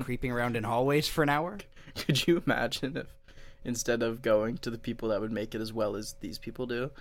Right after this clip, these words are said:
Speaker 2: it went to, like, Michael Bay for an hour and forty-five minute action <laughs> movie? Imagine, imagine Michael Bay butchered The Last of Us. That'd be incredible.
Speaker 1: Random
Speaker 2: I mean, it
Speaker 1: tangent.
Speaker 2: wouldn't, but that'd be
Speaker 1: There
Speaker 2: so
Speaker 1: was,
Speaker 2: fucking funny.
Speaker 1: there was plans to make a Last of Us movie,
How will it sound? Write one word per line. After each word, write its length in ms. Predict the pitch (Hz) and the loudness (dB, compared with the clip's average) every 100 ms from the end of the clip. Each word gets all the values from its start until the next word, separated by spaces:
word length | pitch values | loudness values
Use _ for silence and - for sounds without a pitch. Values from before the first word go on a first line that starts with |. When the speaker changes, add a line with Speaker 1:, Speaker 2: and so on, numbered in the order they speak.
| - - - | -16 -18 -6
Speaker 2:
it 120 | 113 | -2
went 240 | 110 110 110 | 0 -2 -2
to, 100 | 110 | -2
like, 440 | 104 92 - - - - - - _ _ | 0 -2 -4 -14 -18 -20 -20 -20 _ _
Michael 280 | 120 117 120 | -2 0 0
Bay 240 | 104 110 110 | 0 0 0
for 100 | 110 | -2
an 80 | |
hour 160 | 101 104 | -2 -2
and 80 | 104 | -4
forty-five 380 | 110 101 98 104 | -6 -4 -4 -4
minute 180 | 107 | -4
action 380 | 87 - - 110 - | -4 0 0 2 2
<laughs> 40 | |
movie? 300 | 139 160 156 - - - - - - - 262 - - - - - 240 - | 0 0 -6 -8 -12 -10 -10 -10 -10 -10 -8 -6 -6 -6 -8 -10 -12 0
Imagine, 380 | - 277 240 208 - - - - 233 226 | 2 2 0 -6 -6 -6 -10 -8 -8 0
imagine 300 | 208 285 214 | 0 2 6
Michael 260 | 190 175 | 6 6
Bay 220 | 156 151 143 | 4 6 6
butchered 340 | 135 143 131 | 2 -2 -2
The 40 | |
Last 300 | 127 127 131 | 2 2 0
of 80 | 127 | -6
Us. 160 | 127 120 | -8 -8
That'd 200 | - 147 | -8 -2
be 100 | 156 | 0
incredible. 680 | 143 160 151 127 127 160 - _ _ _ _ _ 117 | 2 6 6 4 -4 -8 -16 _ _ _ _ _ -2
Speaker 1:
Random 300 | 131 139 135 | 2 6 6
Speaker 2:
I 40 | |
mean, 20 | |
it 60 | 113 | 4
Speaker 1:
tangent. 220 | 120 123 | 2 6
Speaker 2:
wouldn't, 280 | 208 131 - | 8 6 0
but 200 | - - | -4 -6
that'd 100 | - | -8
be 60 | 127 | -2
Speaker 1:
There 120 | 123 | 2
Speaker 2:
so 40 | 123 | 2
Speaker 1:
was, 220 | 110 - | 2 -2
Speaker 2:
fucking 140 | - - | -6 -8
funny. 120 | - - - 120 | -12 -14 -10 -2
Speaker 1:
there 100 | 123 | 0
was 140 | 127 | 0
plans 380 | - 120 113 110 | -2 -4 -4 -6
to 80 | 110 | -6
make 120 | 107 | -6
a 60 | 107 | -6
Last 320 | 98 - 104 | -6 -6 -10
of 60 | |
Us 140 | 107 - | -10 -10
movie, 400 | 107 104 - | -10 -10 -12